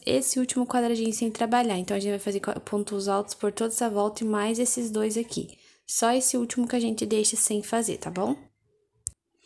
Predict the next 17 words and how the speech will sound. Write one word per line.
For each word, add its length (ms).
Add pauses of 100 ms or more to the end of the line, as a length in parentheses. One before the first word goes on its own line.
(320)
Bom, 140
pessoal, 280
então, 280
ó, 40
fiz 220
todos 280
os 60
pontos 360
altos, 240
cheguei 220
aqui 160
no 100
final, 320
vou 100
fazer 280
duas 340
correntinhas. 800